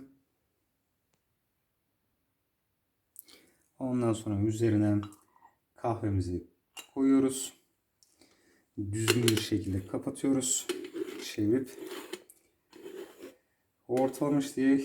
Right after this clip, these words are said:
iki buçuk, üç dakika gibi bir süreçte oluyor ve iyicene kapatalım. Yani düdüklü tencerelerdeki mantık da aynı. Tamam.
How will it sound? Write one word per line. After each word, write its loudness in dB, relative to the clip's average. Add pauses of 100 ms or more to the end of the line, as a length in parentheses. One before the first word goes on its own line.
(140)
iki -2
buçuk, -2
üç -12
dakika -4
gibi 4
bir 4
süreçte -2 (1500)
oluyor -2 (120)
ve -2
iyicene 0
kapatalım. -2 (160)
Yani -2
düdüklü 2
tencerelerdeki 0 (180)
mantık -2
da -8
aynı. 4 (4000)
Tamam. -2